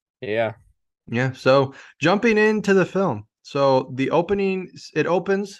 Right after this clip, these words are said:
Speaker 2: with a, uh, with, uh, the Universal logo, I believe, 'cause this was a Universal
Speaker 1: Yep.
Speaker 2: film as opposed to Paramount,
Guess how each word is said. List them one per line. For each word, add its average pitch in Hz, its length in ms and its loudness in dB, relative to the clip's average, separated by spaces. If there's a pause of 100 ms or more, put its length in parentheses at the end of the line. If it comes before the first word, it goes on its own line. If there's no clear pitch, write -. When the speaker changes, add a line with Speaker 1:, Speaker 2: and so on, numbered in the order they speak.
(120)
Speaker 2:
with 143 300 -6
a, 117 440 -2 (160)
uh, 104 340 -4 (800)
with, 113 440 0
uh, 107 260 -2
the 107 520 -4 (500)
Universal 120 1200 -4 (140)
logo, 110 640 -4
I 117 80 -4
believe, 113 360 -2 (320)
'cause 110 140 -6
this 107 140 -10
was 113 180 0
a 107 120 0
Universal 123 540 -2
Speaker 1:
Yep. - 60 -12
Speaker 2:
film 151 320 -2 (560)
as 120 140 -6
opposed 113 360 -2
to 110 180 -2
Paramount, 117 600 -2